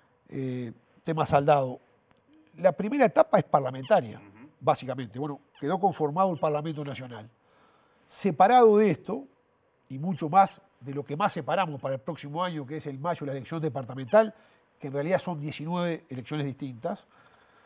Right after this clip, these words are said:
Speaker 1: por la separación cronológica en el tiempo de ambos eventos, el elegir el presidente de la República,
Speaker 2: Ujú.
Speaker 1: que va desprovisto de partidos. Por eso la papeleta esta tan poco simpática,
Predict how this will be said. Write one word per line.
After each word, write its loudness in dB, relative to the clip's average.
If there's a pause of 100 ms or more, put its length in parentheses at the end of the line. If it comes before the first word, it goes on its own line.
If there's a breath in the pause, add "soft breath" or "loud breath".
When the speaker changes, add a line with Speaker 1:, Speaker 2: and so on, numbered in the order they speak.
(420 soft breath)
Speaker 1:
por -10
la -6
separación -8
cronológica -4
en -8
el -10
tiempo -8
de -2
ambos -6
eventos, -6 (1400 soft breath)
el 0
elegir 2
el 0
presidente -4
de 0
la 0
República, -4
Speaker 2:
Ujú. -20
Speaker 1:
que -2
va 6
desprovisto -2
de -4
partidos. -4 (200)
Por -6
eso -2
la 2
papeleta -2
esta -2
tan -4
poco -4
simpática, -2